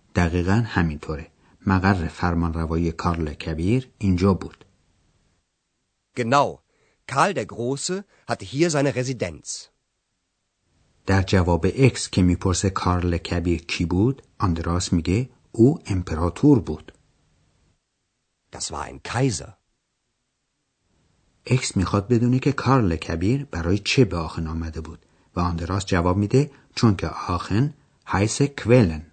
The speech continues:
Speaker 1: یعنی چشمه‌های آب گرم اون هم به تعداد زیاد داره.»
Speaker 2: Aachen hat sehr viele heiße Quellen.
Speaker 1: البته چشمه‌های آب گرم در سابق هم خیلی انگنیم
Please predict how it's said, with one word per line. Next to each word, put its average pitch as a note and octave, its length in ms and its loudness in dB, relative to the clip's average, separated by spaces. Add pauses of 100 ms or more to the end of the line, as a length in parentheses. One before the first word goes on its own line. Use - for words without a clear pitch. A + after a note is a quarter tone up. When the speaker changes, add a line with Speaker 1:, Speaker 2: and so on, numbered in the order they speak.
(280)
Speaker 1:
یعنی F2+ 360 0
چشمه‌های F2+ 520 -2
آب F#2 300 -4
گرم G2+ 460 -2 (200)
اون A#2 180 4
هم C3 200 0
به F2+ 80 -2
تعداد F2 500 -2
زیاد F2+ 400 0
داره.» D2+ 300 -10 (1900)
Speaker 2:
Aachen C3+ 520 0 (320)
hat A#2 180 -6
sehr C3+ 200 -2
viele A2+ 540 -4
heiße F#2 300 -2
Quellen. D#2 520 -4 (1800)
Speaker 1:
البته G2+ 460 2
چشمه‌های G#2 520 2
آب F2+ 260 0
گرم A#2+ 380 2 (300)
در F#2 140 4
سابق F#2 440 2
هم D#2+ 160 -4
خیلی A#2+ 520 2 (500)
انگنیم E2 720 4